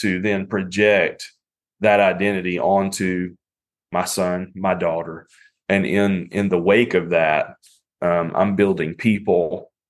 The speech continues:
according to that same faith. Does that make sense?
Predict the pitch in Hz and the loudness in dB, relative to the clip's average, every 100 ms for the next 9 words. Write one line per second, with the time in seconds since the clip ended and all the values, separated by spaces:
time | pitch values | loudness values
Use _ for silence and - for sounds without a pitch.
0 | _ - 98 107 98 85 98 87 - 95 | _ -4 0 2 2 2 0 0 0 -2
1 | 69 - - - - - _ _ _ _ | -4 0 0 0 -4 -16 _ _ _ _
2 | _ - 123 139 139 156 135 - - | _ -2 0 2 0 2 0 -2 -12